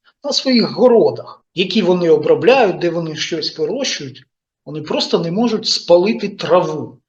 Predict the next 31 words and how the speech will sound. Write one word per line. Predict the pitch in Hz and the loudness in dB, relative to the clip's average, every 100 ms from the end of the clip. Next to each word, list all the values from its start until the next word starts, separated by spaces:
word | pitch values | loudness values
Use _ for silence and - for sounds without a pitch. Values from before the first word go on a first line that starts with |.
| _ | _
суху | - - 165 233 226 | -10 -6 -4 0 2
траву, | 208 175 143 131 117 - _ - | 4 4 2 -6 -10 -18 _ -10
тому | 143 165 | -6 -2
що | - 160 | 0 0
це | - 226 | 2 2
карається | 226 277 262 247 247 | 4 6 6 6 2
законом. | 220 226 - 170 160 160 _ _ _ _ | 0 0 0 -2 -2 -10 _ _ _ _
А | 170 | -2
чому | - 220 214 | 2 2 2
це | - 156 | 0 -2
карається | 160 156 135 - 143 | 0 0 -2 -6 -6
законом? | 147 - 147 120 120 - - - | -6 -4 -6 -6 -12 -20 -18 -6
А | 151 | -4
тому | 170 202 | 0 2
що | 208 214 | 2 2
кліматичні | 208 208 208 208 240 233 - 202 | 2 4 4 4 2 0 2 2
зобов'язання, | 202 190 202 208 190 135 127 127 - _ | 2 2 2 4 2 2 -4 -10 -14 _
тому | - 185 190 | -2 0 2
що | 196 | 2
ми | 185 214 | 2 2
прийняли | - 175 180 196 151 139 | 2 0 0 2 0 -2
цю | 135 185 151 | -8 -8 -6
повістку, | - 175 151 147 - - 220 | 0 0 0 -4 -4 -4 -2
тому | 196 170 | -2 0
що | - 165 | 0 0
ми | 180 | -2
прийняли | 185 170 180 170 156 | -2 -2 0 2 2
цю | - 139 - | 0 -6 2
Паризьку | 202 202 196 - 165 | 4 4 2 -2 -10
кліматичну | - 165 160 160 170 - 139 135 | -8 -6 -4 -4 -6 -6 -10 -6
угоду, | 214 180 151 143 139 | -2 -2 -2 -6 -6